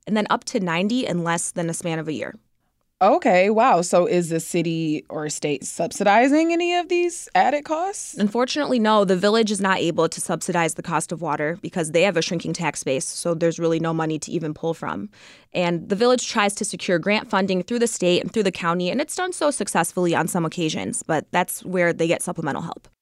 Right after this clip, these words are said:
Speaker 2: Okay, so people are boiling water, they're using bottled water, they're reducing their water usage altogether in Dixmoor. What are other alternatives that people are exploring?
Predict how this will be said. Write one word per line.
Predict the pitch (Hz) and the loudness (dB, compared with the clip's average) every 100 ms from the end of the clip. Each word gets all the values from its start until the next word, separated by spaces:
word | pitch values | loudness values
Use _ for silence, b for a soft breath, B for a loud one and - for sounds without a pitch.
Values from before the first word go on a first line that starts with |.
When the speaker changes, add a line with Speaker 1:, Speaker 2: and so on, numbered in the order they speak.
| _ | _
Speaker 2:
Okay, | - 240 - | 0 0 0
so | - 185 - | 2 2 2
people | - 262 269 220 | 0 2 4 4
are | 185 | 4
boiling | 202 240 240 233 | 4 4 4 6
water, | 208 202 202 190 | 6 6 4 2
they're | 175 | 0
using | 170 170 165 156 160 151 - 156 147 - | 0 -2 -2 -2 -2 -4 -8 -16 -4 4
bottled | 240 240 220 180 | 6 6 4 4
water, | 190 185 180 180 | 4 6 6 6
they're | 160 147 | 4 0
reducing | 151 151 247 302 190 170 233 - | -2 4 4 4 2 2 0 2
their | 180 180 | 2 4
water | 165 165 160 160 | 6 6 4 2
usage | 180 175 170 165 147 | -2 -2 -2 -4 -2
altogether | 156 151 156 160 165 147 151 | 0 0 0 2 2 2 0
in | 151 | -2
Dixmoor. | 143 - 147 147 147 151 b b b b | -4 -2 -2 0 -2 -4 b b b b
What | 160 190 262 | -2 2 4
are | 277 254 233 - | 4 4 0 2
other | 190 190 156 | 4 4 4
alternatives | 170 175 175 156 143 156 | 2 0 -2 0 -2 -2
that | 151 139 | 0 0
people | 170 - | -2 -6
are | 135 | -6
exploring? | - - 127 - 175 | -6 -8 -8 -6 -8